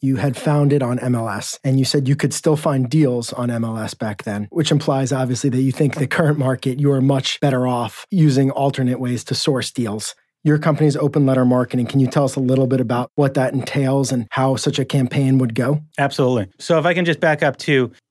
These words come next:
Speaker 2: I've always found the large majority, ninety percent plus, on direct to seller marketing. That's always been my strategy, my number one strategy on finding deals. And I started that out doing that in two thousand and twelve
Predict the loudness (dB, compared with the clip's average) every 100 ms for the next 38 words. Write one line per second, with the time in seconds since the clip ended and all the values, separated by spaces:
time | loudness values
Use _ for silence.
0 | -2 0 0 0 2 4 4 2 0 -8
1 | -18 -2 2 4 4 2 0 -2 0 2
2 | 4 2 0 0 2 2 2 0 -2 0
3 | 2 2 0 -4 -2 -2 -4 -2 0 0
4 | -6 -10 -2 2 2 0 0 0 -2 -6
5 | -2 0 0 0 0 -4 -6 -6 -6 -6
6 | -2 0 2 2 0 0 0 -2 -2 0
7 | 0 0 0 0 0 0 -2 -2 -4 -6
8 | 0 2 2 0 -2 -2 0 2 2 2
9 | 2 2 0 -4 0 2 2 2 -2 0
10 | 2 2 4 4 4 2 0 2 4 4
11 | 2 0 -2 0 2 2 0 -2 -2 -2
12 | 0 2 0 -2 -6